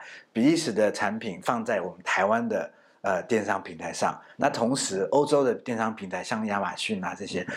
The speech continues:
也可以透过在比利时，比方说，呃，周转，啊，去，去打全，全欧洲的市场。因为跨境电商以及我们所谓的，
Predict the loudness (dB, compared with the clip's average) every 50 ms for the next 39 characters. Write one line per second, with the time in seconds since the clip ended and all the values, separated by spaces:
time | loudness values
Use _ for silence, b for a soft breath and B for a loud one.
0 | B B B B 4 4 4 6 4 4 4 4 2 0 2 2 2 4 4 2
1 | 2 2 2 0 0 0 0 -6 -10 -8 -8 -8 -8 -8 -10 -10 -8 -6 -6 -6
2 | -4 -2 -2 -2 -2 -2 B B B B B 0 0 0 2 2 4 4 4 6
3 | 4 2 2 2 -4 -12 -6 -4 -4 -4 -2 -2 -2 -2 -2 -2 -2 -4 -4 -2
4 | 0 -2 -2 -2 -6 -6 -6 -6 -6 -6 -6 -4 -2 -2 0 2 2 0 2 0
5 | 0 -2 -2 -2 -2 -4 -4 -2 -2 -4 -4 B B B B B B B 4 6
6 | 6 6 4 2 0 -2 0 2 2 2 2 0 -2 0 2 2 4 4 4 4
7 | 4 4 4 4 4 2 0 -2 -4 -6 -6 -4 -4 -2 -2 -2 -4 -4 -6 -4
8 | -2 0 2 2 4 4 4 4 4 2